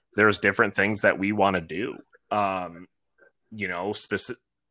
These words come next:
the roadies are one of the, you know, groups that we are the biggest, so we definitely get looked on.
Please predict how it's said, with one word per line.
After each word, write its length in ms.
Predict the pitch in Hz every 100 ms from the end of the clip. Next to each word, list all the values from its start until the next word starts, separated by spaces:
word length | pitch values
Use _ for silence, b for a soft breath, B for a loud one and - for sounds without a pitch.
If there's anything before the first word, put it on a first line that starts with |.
| _ _
the 180 | 113 110
roadies 480 | 95 104 120 131 110
are 240 | 107 104 98 -
one 280 | 98 107
of 100 | 113
the, 220 | 107 101 101 _ _ _ _ _
you 140 | 120 113
know, 140 | 113
groups 420 | 101 101 135 -
that 300 | - 98 92
we 100 | 113
are 160 | 113 123
the 100 | 117
biggest, 460 | 85 104 151 143 -
so 120 | 107
we 100 | 110
definitely 320 | 113 120 147
get 140 | 135
looked 300 | 78 117 -
on. 260 | - - -